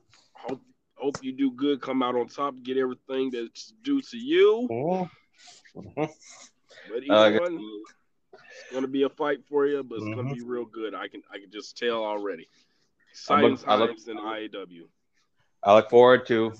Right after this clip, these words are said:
Speaker 2: to the fight, and I look forward to bringing a world championship to the name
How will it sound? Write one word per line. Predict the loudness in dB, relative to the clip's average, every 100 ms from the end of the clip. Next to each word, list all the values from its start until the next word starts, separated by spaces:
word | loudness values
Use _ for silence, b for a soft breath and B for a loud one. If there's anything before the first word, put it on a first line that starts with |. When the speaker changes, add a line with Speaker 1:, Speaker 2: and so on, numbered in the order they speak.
| -16 -16 -6
Speaker 2:
to | -4
the |
fight, | 4 6 6 4 -2 b b b b
and | 0
I | 2
look | 4 2
forward | 6 8 8 4 -4 _
to | -6
bringing | 2 2 4 2 0 -6
a | -4
world | 0 4 4
championship | 4 2 2 0 0 0 0 0
to | 0
the | 2
name | 2 2 2